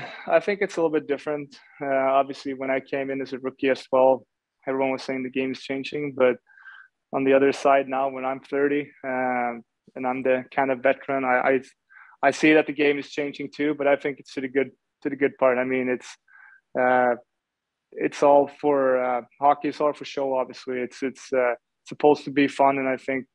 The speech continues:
when you score sick goals like that or make plays, it's, it gets the crowd into it, and I think you,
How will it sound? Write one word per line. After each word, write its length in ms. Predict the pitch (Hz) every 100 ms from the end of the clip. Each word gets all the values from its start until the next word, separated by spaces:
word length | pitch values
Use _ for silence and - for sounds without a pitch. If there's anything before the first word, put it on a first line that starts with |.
| _ _ - _ _
when 120 | 131
you 100 | 131
score 380 | 131 - 139 139
sick 280 | 131 - 139
goals 260 | 143 139 -
like 160 | 131 127
that 160 | 135 131
or 60 |
make 220 | 131 131 -
plays, 400 | 135 131 131 139
it's, 280 | 131 -
it 160 | - 135
gets 240 | 147 143
the 80 | -
crowd 380 | 135 135 131 135
into 360 | 135 131 139 139
it, 40 |
and 140 | 135
I 40 | 123
think 260 | - 127
you, 100 | -